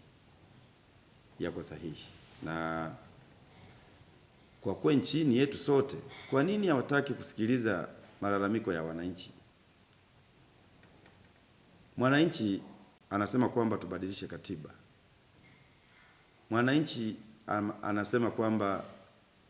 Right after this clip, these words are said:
tunatakiwa tubadilishe tume kuanzia chini kule mpaka kule juu. Kwa nini,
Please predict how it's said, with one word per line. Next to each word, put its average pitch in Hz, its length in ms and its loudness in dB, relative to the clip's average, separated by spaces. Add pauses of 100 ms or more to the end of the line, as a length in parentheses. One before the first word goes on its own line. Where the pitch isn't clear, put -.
(100)
tunatakiwa 98 520 -2
tubadilishe 98 560 -2
tume 98 360 -2 (200)
kuanzia 95 340 -2
chini 117 320 0
kule 139 240 -2
mpaka 98 400 -6
kule 92 260 -2
juu. 87 220 -6 (760)
Kwa 127 120 6
nini, 160 500 4